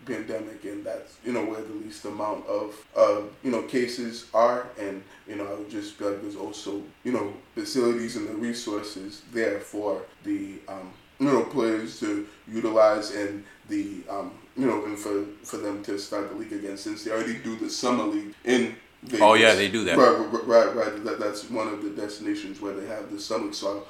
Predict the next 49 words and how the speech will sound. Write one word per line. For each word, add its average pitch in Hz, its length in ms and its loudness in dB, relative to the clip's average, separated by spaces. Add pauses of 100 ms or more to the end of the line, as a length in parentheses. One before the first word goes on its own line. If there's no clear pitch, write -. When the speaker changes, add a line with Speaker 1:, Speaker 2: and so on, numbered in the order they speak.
(120)
Speaker 1:
because 101 540 -4 (120)
of 104 220 -2
that, 107 220 2
I 104 100 -4
feel 104 200 -8
like 104 200 -8
that's 98 280 -8
a, 92 180 -8 (360)
you 104 80 -4
know, 95 180 -4 (260)
good 107 340 -2 (160)
sort 107 340 0
of, 95 260 -2
um, 95 280 -2 (200)
you 117 100 -4
know, 95 120 -4
place 101 400 -2
and 92 140 -10
destination 104 500 -10
where 95 120 -4
they 95 140 -8
could 101 300 -6
have, 98 320 -8 (300)
uh, 90 200 -4 (320)
you 120 80 -4
know, 101 120 -6
the 101 120 -6
season 98 520 -10
resume 101 420 -6
if 95 200 -12
they 92 220 -10 (300)
just 95 280 -8
wanna 95 200 -4
have 92 360 -8 (160)
the, 95 320 -10
um, 90 220 -10 (580)
you - 80 2
know, 131 180 8
all, 117 120 4
all 120 240 6
the 117 80 0
teams 113 300 -4
play 110 380 -2
in, 101 200 -10 (120)
in, 107 200 -4
in 107 180 -10
one 107 220 -8
place. 104 560 -6
So 92 360 -8